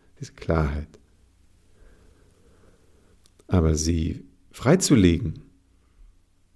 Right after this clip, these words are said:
auch als solche zu erkennen, also diese Bewusstheit darüber zu entwickeln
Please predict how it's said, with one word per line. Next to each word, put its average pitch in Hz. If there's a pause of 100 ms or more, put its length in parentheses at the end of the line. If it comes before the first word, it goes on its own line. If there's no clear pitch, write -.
(540)
auch -
als -
solche 95
zu -
erkennen, 110
also 80
diese -
Bewusstheit 92
darüber 78 (280)
zu 98
entwickeln 82